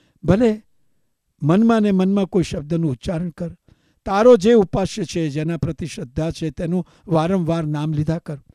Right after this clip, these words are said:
ચિત્ત એકાગ્ર થઈ જશે. ચિત્ત એકાગ્ર કરવાનું એક આલંબન, એક સાધન હતું.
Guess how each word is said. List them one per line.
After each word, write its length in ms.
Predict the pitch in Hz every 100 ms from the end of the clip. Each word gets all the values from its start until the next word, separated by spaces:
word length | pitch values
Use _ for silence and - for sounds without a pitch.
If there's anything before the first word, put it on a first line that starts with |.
| _ _ _ -
ચિત્ત 280 | 226 214 208
એકાગ્ર 420 | 180 185 175 190
થઈ 180 | - 214
જશે. 360 | 214 180 190 - _ _ _ _
ચિત્ત 280 | - 233 -
એકાગ્ર 460 | 240 196 202 202 190
કરવાનું 540 | 185 160 180 190 175
એક 240 | 170 143
આલંબન, 540 | 120 131 185 190 135 117 _ _ -
એક 160 | 156 -
સાધન 480 | - 107 120 185
હતું. 280 | 151 - 110